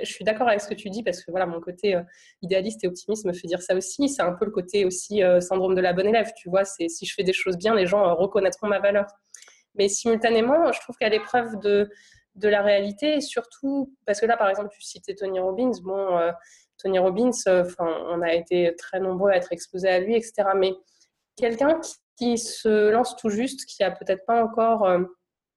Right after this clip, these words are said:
autant de visibilité, et cetera, tu penses pas que la façon dont,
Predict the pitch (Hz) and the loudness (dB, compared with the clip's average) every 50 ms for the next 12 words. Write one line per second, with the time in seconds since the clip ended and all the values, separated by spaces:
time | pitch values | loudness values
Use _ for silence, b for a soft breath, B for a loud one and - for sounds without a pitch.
0 | _ _ _ _ - 220 220 233 226 220 214 202 208 202 196 196 185 190 196 208 | _ _ _ _ -2 -2 0 2 2 2 2 0 0 -2 -4 -4 -6 -6 -4 -4
1 | 208 202 202 233 226 214 220 - - - 202 196 214 247 302 - - - - - | -4 -2 0 0 0 0 0 -6 -4 -4 -2 0 2 0 0 0 -4 -12 -4 -2
2 | 220 214 - - 262 269 269 247 233 220 220 220 B B B B B B B - | -2 -2 0 0 0 0 2 2 0 0 0 -2 B B B B B B B -2
3 | 208 202 202 202 - 233 226 - - - 262 262 247 226 214 202 208 | 0 0 0 2 0 -2 -2 -2 -8 -4 -2 0 0 0 0 -2 -4